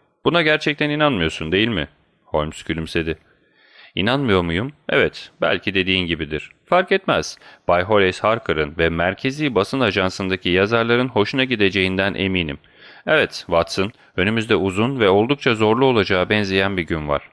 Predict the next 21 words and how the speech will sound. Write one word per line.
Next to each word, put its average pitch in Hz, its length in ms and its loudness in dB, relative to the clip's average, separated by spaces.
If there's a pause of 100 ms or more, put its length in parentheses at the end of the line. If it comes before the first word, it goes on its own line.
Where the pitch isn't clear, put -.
(500)
Lestrade, 123 400 2 (340)
bu - 80 2
akşam 143 280 0
saat 127 260 0
altıda 95 540 2
Baker 139 240 2
sokağında 87 580 0
bizimle 120 360 0
buluşabilirsen 107 720 0
çok 98 220 -2
sevinirim. 82 440 -2 (440)
Kurbanın 143 440 2
cebinde 110 400 0
bulunan 92 280 0
şu 98 140 -6
fotoğraf 85 500 0
o 127 80 0
zamana 123 340 0
kadar 92 340 0
bende 87 240 -2
kalsın. 76 400 -4